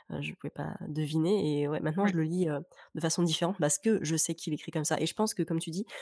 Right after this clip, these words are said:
Speaker 1: au fur et à mesure qu'on lit du King, on comprend ses méthodes d'écriture, de travail, de tout ça. Et, euh, on le lit sûrement différemment aussi. Mais du coup, est-ce que tu profites aussi, Émilie, euh, au-,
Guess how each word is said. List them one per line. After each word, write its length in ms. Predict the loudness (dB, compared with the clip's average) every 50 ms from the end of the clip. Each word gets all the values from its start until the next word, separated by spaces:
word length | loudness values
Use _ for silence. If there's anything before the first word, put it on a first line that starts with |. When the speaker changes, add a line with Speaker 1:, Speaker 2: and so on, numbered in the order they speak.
| -14 -6 -2
Speaker 1:
au 80 | -2 0
fur 180 | 0 2 2
et 40 | 4
à 40 | 4
mesure 260 | 4 4 2 2 0
qu'on 140 | 2 2 2
lit 160 | 4 4 2
du 160 | 0 -2 -6
King, 320 | -4 -2 0 2 2 2 0 -2 -4
on 60 | -8
comprend 500 | -4 -4 -4 -4 -2 -2 0 0 0 0 -2 -8 -20 -16 -8
ses 180 | -4 -2 2 2
méthodes 380 | 2 2 2 2 0 0 0 0
d'écriture, 580 | -2 -2 0 -2 -4 -4 -4 -2 0 0 2
de 80 | 2 0
travail, 520 | -2 -4 -4 -4 -2 -2 -2 -2 -2 -2 -4
de 80 | -6
tout 100 | -8 -8 -8
ça. 220 | -6 -6 -6 -6 -8 -12 -20 -20 -20 _ _ 0
Et, 240 | 2 4 4 4 4
euh, 320 | 4 2 2 2 0 0 -2 0
on 80 | 0
le 100 | 2 2
lit 120 | 2 2 2
sûrement 300 | 0 -2 -2 0 0 0
différemment 600 | 0 -2 -2 -2 -2 0 0 2 0 0 -2 -4 -8 _ -10
aussi. 320 | -8 -8 -6 -8 -8 -10 _ _ _ -20 -20 -20 -20 _ _ _ -8
Mais 540 | -4 -4 -2 0 0 0 0 0 -2 -2 -4
du 120 | -4 -6
coup, 140 | -6 -2 0
est-ce 120 | 0 0 0
que 100 | -2 -4
tu 180 | -4 -6 -8
profites 440 | -6 -4 -2 -2 -2 -2 -4 -2 0
aussi, 260 | 0 2 2 2 2 4
Émilie, 400 | 4 4 2 2 2 2 2 2
euh, 420 | 2 2 0 0 -2 -2 -4 -6 -6 -10 _ _ _ _ _ -20 -20 _ _ 0
au-, 100 | 0 0